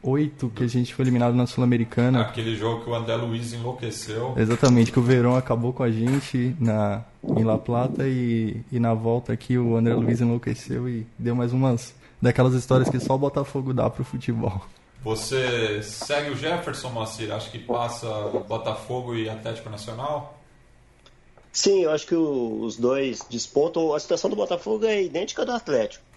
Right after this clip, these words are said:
Speaker 3: Estreia em casa contra o Estudiantes e depois joga duas fora. Então, precisa vencer esse jogo de, de estreia aí
Speaker 1: É, exatamente.
Speaker 3: pra não, não ficar pressionado pro, pro retorno.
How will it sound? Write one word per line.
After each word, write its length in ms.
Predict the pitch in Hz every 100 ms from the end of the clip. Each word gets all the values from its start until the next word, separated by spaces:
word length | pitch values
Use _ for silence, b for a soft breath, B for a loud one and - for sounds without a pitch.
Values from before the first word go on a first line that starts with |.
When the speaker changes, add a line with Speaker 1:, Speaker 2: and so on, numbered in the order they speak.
| _
Speaker 3:
Estreia 380 | - - 123 131
em 100 | 135
casa 480 | 117 123 131 180 160
contra 280 | - 139 135
o 20 |
Estudiantes 600 | 123 135 110 120 147 -
e 40 | 185
depois 280 | 175 170
joga 200 | 165 165
duas 260 | 160 175 190
fora. 380 | - 127 107 - - -
Então, 600 | - 113 131 156 151 120 -
precisa 380 | 123 107 - 135
vencer 520 | 151 165 - - 131
esse 180 | 123 -
jogo 180 | 110 110
de, 100 | 110 _ _ _
de 100 | 104
estreia 520 | 98 - 104 101 113
aí 340 | 107 107 117 220 _ - -
Speaker 1:
É, 60 | 101
exatamente. 420 | 98 - 117 113
Speaker 3:
pra 160 | 104 123
não, 280 | 151 160 -
não 280 | 131 127 147
ficar 320 | 151 156 139
pressionado 640 | - 151 - 143 123 123 127
pro, 340 | 147 143 143
pro 160 | - 143
retorno. 500 | 143 156 120 98